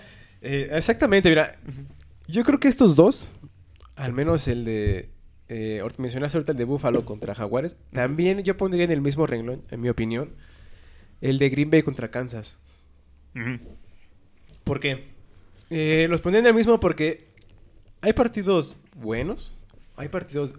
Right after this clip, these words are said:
Speaker 1: ofensivos, hay partidos defensivos, así como hay partidos malos o que terminan siendo malos. Y hay partidos que son inoperantes, o sea,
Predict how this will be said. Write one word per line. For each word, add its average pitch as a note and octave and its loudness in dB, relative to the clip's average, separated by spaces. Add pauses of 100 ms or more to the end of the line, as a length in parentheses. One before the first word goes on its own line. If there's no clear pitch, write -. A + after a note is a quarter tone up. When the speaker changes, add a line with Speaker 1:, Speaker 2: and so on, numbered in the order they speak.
Speaker 1:
ofensivos, B2+ -12 (480)
hay A2+ -18
partidos G#2+ -18
defensivos, F#2+ -12 (1120)
así B2+ -8
como D#3 -4
hay D#3+ -2
partidos D3 -4
malos B2+ 0
o A#2+ 0
que - -8
terminan B2 -4
siendo A#2 -4
malos. A#2 -6 (1400)
Y C3+ 0
hay D3 4
partidos C#3 -4
que A2+ -8
son B2 -4
inoperantes, G#2+ -10
o G#2 -12
sea, G#2+ -8